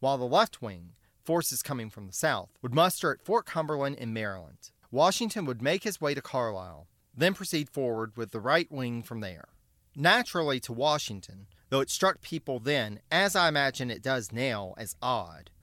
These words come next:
the president asked the Secretary of the Treasury to accompany him west. If you thought that Hamilton would sit in Philadelphia rather than witnessing firsthand the military action that he had helped in part to orchestrate, then you don't know Hamilton.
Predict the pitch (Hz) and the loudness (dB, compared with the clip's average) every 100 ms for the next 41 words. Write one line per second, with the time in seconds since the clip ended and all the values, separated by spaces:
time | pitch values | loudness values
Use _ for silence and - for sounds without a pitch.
0 | _ - 180 202 190 214 202 - 147 131 | _ 0 4 4 2 -4 -4 0 2 2
1 | - 120 - 170 - 190 185 151 - 120 | -2 -8 -2 -2 -2 -2 -2 -2 -2 -4
2 | 101 101 101 - 123 - 156 143 123 107 | -4 -10 -12 -6 -6 -2 -4 -4 -8 -8
3 | 98 98 104 87 - - - _ _ _ | -10 -6 -6 -8 -12 -14 -16 _ _ _
4 | - - 170 233 175 113 - 98 - 135 | -14 -6 -6 0 0 0 -4 -14 -8 -4
5 | 170 180 - 139 101 - 165 196 208 180 | -4 -4 -4 -6 -6 -2 0 2 0 0
6 | 156 120 107 - 98 104 127 185 226 220 | 0 0 -2 -4 -8 -6 0 2 2 -2
7 | 156 113 160 156 - 147 120 - 208 - | -2 0 -2 -2 -6 -6 -4 0 0 0
8 | - 120 98 95 _ - - - 139 196 | -8 -8 -8 -12 _ -20 -12 -2 2 4
9 | 220 208 170 135 120 - 117 101 - 190 | 2 0 2 2 0 -4 -6 -8 -8 -4
10 | 208 - 127 117 - - 170 185 135 127 | -4 -2 -2 -2 -6 -2 -2 0 -2 -2
11 | - - 139 131 - - 90 - _ _ | -4 -2 0 0 -6 -12 -16 -18 _ _
12 | _ _ _ - 107 104 135 147 113 107 | _ _ _ -6 -4 0 0 2 0 0
13 | 110 117 110 95 90 82 - - | -2 -2 -4 -8 -10 -14 -18 -20